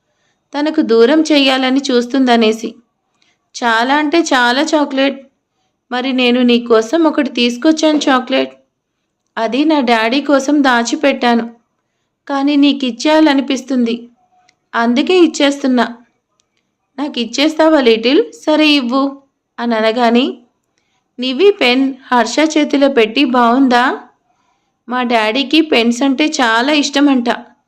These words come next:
మా అమ్మ చెప్పింది. మా డాడీ కోసం తీసుకున్నా కానీ,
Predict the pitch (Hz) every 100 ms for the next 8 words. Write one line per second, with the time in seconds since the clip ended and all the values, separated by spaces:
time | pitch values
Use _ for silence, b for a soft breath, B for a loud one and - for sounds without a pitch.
0 | _ _ - 247 247 226 285 349 349 262
1 | 254 233 - - _ _ _ _ _ _
2 | - 240 226 220 214 262 269 285 285 277
3 | 277 233 233 302 262 240 233 233 233 277
4 | -